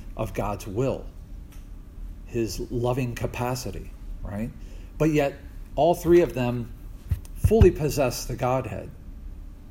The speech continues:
right? This is only inside of God, you know, within him. When he acts outside of himself, he is the divine being, right? All three persons act in their capacity,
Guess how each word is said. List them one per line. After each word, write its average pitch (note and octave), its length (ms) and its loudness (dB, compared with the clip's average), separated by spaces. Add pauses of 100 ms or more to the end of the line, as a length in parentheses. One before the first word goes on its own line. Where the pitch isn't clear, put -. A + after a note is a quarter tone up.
(500)
right? G#2+ 300 -6
This F#3+ 240 6
is A3+ 120 2
only G3 440 6
inside - 1040 0
of A#2+ 120 -2
God, F#2+ 320 -4
you A2+ 80 -4
know, A2 140 0
within C#3 500 2
him. G#2 360 -4 (500)
When B2+ 140 2
he D3+ 120 4
acts D3 260 2
outside D#3+ 520 4
of C#3 80 0
himself, C3 520 0 (360)
he C#3 260 4
is B2+ 460 2 (720)
the B2 80 0
divine A#2 440 0
being, G#2 400 -4 (120)
right? F#2+ 280 -4 (540)
All C#3 260 6
three B2+ 480 2
persons A2 760 -4 (120)
act G2+ 380 -6 (960)
in A2 320 -2
their G#2+ 180 -2
capacity, G#2 720 -4